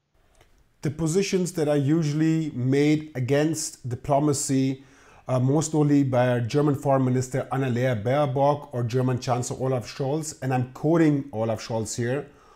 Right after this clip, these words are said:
"Wanting peace does not mean submitting to a bigger neighbor. If Ukraine stops defending itself, it will not mean peace,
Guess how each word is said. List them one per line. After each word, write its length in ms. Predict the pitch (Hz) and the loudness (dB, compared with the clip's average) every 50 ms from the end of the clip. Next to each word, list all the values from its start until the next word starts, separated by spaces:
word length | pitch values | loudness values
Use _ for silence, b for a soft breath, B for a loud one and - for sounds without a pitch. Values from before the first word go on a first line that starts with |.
| b b b b b b | b b b b b b
"Wanting 600 | 110 117 131 160 185 190 180 190 196 202 190 190 - | 0 4 6 6 6 4 4 2 2 2 2 0 -4
peace 400 | - - 175 175 180 180 160 135 | -6 0 4 4 6 6 4 2
does 260 | 123 139 127 120 - | 0 0 -2 0 0
not 260 | 135 147 160 160 156 | 2 2 2 2 2
mean 140 | 147 147 147 | 0 0 0
submitting 560 | 139 - 143 127 117 127 139 151 156 151 151 | 0 -2 -4 -2 0 0 2 2 2 2 2
to 100 | 151 143 | 0 0
a 40 | 135 | 0
bigger 360 | 117 101 98 127 131 131 143 | 0 2 2 2 4 4 4
neighbor. 640 | 135 123 110 107 110 113 98 98 90 82 - - b b b b b b b b b | 2 2 0 0 0 0 0 -2 -2 -2 -4 -8 b b b b b b b b b
If 180 | 123 135 131 - | -4 -2 0 4
Ukraine 480 | 156 160 160 160 - 165 160 170 170 | 4 4 4 4 4 2 2 2 2
stops 360 | 165 - - 180 175 175 - | -2 -2 0 0 0 0 -2
defending 420 | - 147 127 - 165 175 180 180 170 | -4 -6 -2 0 2 2 4 2 2
itself, 560 | 151 - - 156 147 147 147 151 156 147 151 b b b b b b b b b | 0 0 0 2 4 4 4 4 2 0 -4 b b b b b b b b b
it 160 | - 127 - | -6 -4 0
will 100 | - 156 | 2 2
not 320 | 143 143 151 175 196 196 165 | 4 6 6 6 6 6 4
mean 240 | 165 156 151 135 - | 4 4 4 2 0
peace, 540 | - 147 165 185 196 185 - - - - | 0 2 2 2 2 0 -2 -8 -10 -16